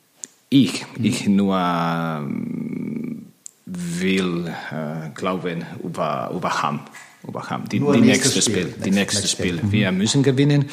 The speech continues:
Speaker 1: Und später, es gibt, äh, noch einmal ein Spiel gegen Hamburg und äh,
Speaker 2: Wir schauen, was wird. Hm, okay. Ähm, deswegen, ich würde es nicht so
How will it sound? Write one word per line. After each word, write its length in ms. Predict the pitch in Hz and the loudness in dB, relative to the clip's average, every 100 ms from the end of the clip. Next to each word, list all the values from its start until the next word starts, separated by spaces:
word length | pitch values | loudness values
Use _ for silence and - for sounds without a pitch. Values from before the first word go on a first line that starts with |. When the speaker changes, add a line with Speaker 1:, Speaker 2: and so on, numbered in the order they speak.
| 110 110 - - - - - - - - | -6 -6 -8 -12 -12 -14 -16 -18 -20 -4
Speaker 1:
Und 260 | - 123 110 | 6 6 6
später, 680 | - 135 131 123 120 117 104 107 | 4 2 4 6 6 6 2 0
es 200 | 107 104 | 0 2
gibt, 360 | 117 107 107 - | 2 2 2 0
äh, 260 | 110 101 98 - 92 95 92 90 87 | 2 2 0 -2 -4 -2 -2 -2 -2
noch 160 | 107 110 | -2 2
einmal 260 | 104 101 | 2 2
ein 60 | 95 | 0
Spiel 400 | - 107 101 98 | 0 0 2 0
gegen 420 | 104 101 101 95 | 0 0 0 0
Hamburg 400 | - 170 196 185 - | 0 4 4 4 -2
und 300 | - 139 - - - - - | 0 0 0 -8 -18 -12 -4
äh, 520 | 98 50 52 52 50 - - - - - - | -2 0 0 0 -2 -4 -8 -8 -20 -18 -8
Speaker 2:
Wir 100 | 107 | -6
schauen, 260 | 98 90 | -6 -6
was 180 | 95 95 | -8 -6
wird. 200 | 92 - - | -8 -8 -4
Hm, 260 | 104 110 - | -2 -2 -4
okay. 280 | 107 - 104 110 - - - - - | -10 -2 -4 -4 -10 -10 -10 -10 2
Ähm, 200 | 113 120 | 4 4
deswegen, 360 | 127 151 160 | 2 0 0
ich 160 | 156 110 | -4 -2
würde 220 | 147 151 | 0 0
es 200 | - 127 | -2 4
nicht 260 | 131 139 - | 4 4 0
so 380 | 139 127 131 | 0 2 0